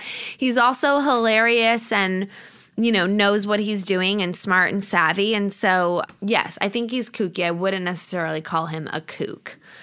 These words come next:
Do I ever regret doing reality T V? I don't. Honestly, I'm so grateful for it. Like, you know, sometimes when we're filming, it can be emotionally draining, but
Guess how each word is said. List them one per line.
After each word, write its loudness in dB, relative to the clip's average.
Do -2
I 0
ever 2
regret -2
doing -4
reality -4
T -6
V? -10
I 4
don't. -4
Honestly, 0
I'm 2
so -2
grateful -4
for -2
it. 0
Like, -2
you 0
know, 2
sometimes 0
when 0
we're 2
filming, 0
it -6
can -4
be -2
emotionally -2
draining, -4
but 0